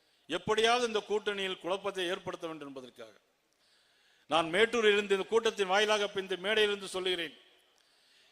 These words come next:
எத்தனை பெண் நிறுவனம் வந்தாலும் சரி, எத்தனை முதலமைச்சர்கள் வந்தாலும் சரி, தேசிய ஜனநாயக கூட்டணி, அனைத்து இந்திய அண்ணா திராவிட முன்னேற்ற கழகம், பாரதிய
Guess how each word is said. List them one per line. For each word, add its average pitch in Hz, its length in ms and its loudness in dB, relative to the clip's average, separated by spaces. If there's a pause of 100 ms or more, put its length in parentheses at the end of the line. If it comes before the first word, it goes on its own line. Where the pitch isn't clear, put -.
(100)
எத்தனை 220 500 2
பெண் 214 260 0
நிறுவனம் 208 300 0
வந்தாலும் 196 360 -2
சரி, 160 180 -4 (800)
எத்தனை 233 440 6 (100)
முதலமைச்சர்கள் 220 640 2
வந்தாலும் 208 400 0
சரி, 170 160 -2 (1160)
தேசிய 226 380 4
ஜனநாயக 233 600 6
கூட்டணி, 208 360 -2 (1080)
அனைத்து 226 280 2
இந்திய 233 220 6
அண்ணா 233 260 6
திராவிட 240 300 6
முன்னேற்ற 240 460 4
கழகம், 220 380 6
பாரதிய 240 240 6